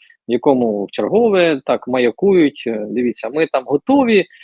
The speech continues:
Тобто, якщо Путін скаже: «Населення моє не проти», то ми як би можемо. І це якраз це закиди такої, знаєте, удочкою: «Давайте, давайте, давайте». Але умови, умови, звісно, дуже серйозні.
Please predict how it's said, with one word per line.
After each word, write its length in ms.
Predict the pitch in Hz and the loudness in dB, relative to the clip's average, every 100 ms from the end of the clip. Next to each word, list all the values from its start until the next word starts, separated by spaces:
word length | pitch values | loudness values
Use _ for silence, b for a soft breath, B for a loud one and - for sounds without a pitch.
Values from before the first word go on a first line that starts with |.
| B _ - | B _ 2
Тобто, 240 | 156 143 - | 4 4 2
якщо 640 | 139 - 175 165 147 127 - | -2 0 4 4 2 0 -4
Путін 240 | 160 147 | -4 -6
скаже: 380 | - 151 131 135 | -4 -2 -2 -2
«Населення 720 | 139 160 - 180 190 156 139 | -4 -4 0 2 2 2 -2
моє 300 | 139 143 131 | -2 -2 -2
не 100 | 127 | -4
проти», 480 | 131 294 349 - 233 - | -4 -2 -2 -4 -6 -6
то 140 | - 165 | -6 -4
ми 100 | 285 - | -4 -2
як 180 | 175 160 | -2 -2
би 60 | 147 | -8
можемо. 160 | - _ _ _ - b b - | -12 _ _ _ -20 b b -8
І 80 | 170 | -4
це 140 | 311 | -4
якраз 360 | 262 208 208 - | 0 0 0 -2
це 140 | 147 | -4
закиди 480 | 120 160 127 107 104 | 2 2 2 -6 -8
такої, 380 | 110 - 120 107 | -10 -8 -6 -6
знаєте, 320 | 139 135 - | -6 -6 -6
удочкою: 460 | 185 180 - 139 | -6 -8 -4 -2
«Давайте, 360 | 123 131 165 117 | 0 2 0 0
давайте, 380 | 113 127 139 110 | -4 -2 -2 -4
давайте». 440 | 110 131 139 131 - _ _ | -2 0 0 -4 -10 _ _
Але 160 | 123 240 | 0 2
умови, 460 | 269 143 107 95 - - | 2 -2 -4 -10 -14 -10
умови, 360 | 131 196 247 | -4 -2 -2
звісно, 540 | - 147 - 131 131 113 | -2 -6 -6 -8 -8 -6
дуже 200 | 143 139 | -6 -6
серйозні. 520 | - 110 98 - | -6 -6 -8 -16